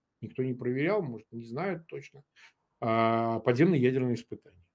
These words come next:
Там депутаты иранского парламента заявили о том, что вот призываем Совбез собственный, а, к тому, чтобы объявить, э, Иран ядерной страной. Это тоже понятно, что это прокид со стороны самого руководства Ирана, чтобы не допустить бомбардировок страны Израиля.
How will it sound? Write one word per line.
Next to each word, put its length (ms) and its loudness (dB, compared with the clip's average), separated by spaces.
Там 280 -18
депутаты 560 2
иранского 400 -2
парламента 480 2
заявили 420 0
о 80 0
том, 180 -6
что 140 -12
вот 240 -6
призываем 420 -6
Совбез 440 -2
собственный, 420 -12
а, 160 -6
к 80 -20
тому, 200 2
чтобы 200 0
объявить, 400 0
э, 40 -4
Иран 380 2
ядерной 440 0
страной. 300 -6
Это 180 2
тоже 260 8
понятно, 340 -2
что 100 -12
это 120 -16
прокид 400 -4
со 120 -8
стороны 420 -8
самого 400 -6
руководства 440 -6
Ирана, 260 2
чтобы 200 -6
не 80 -4
допустить 460 -8
бомбардировок 600 -2
страны 320 -8
Израиля. 340 -12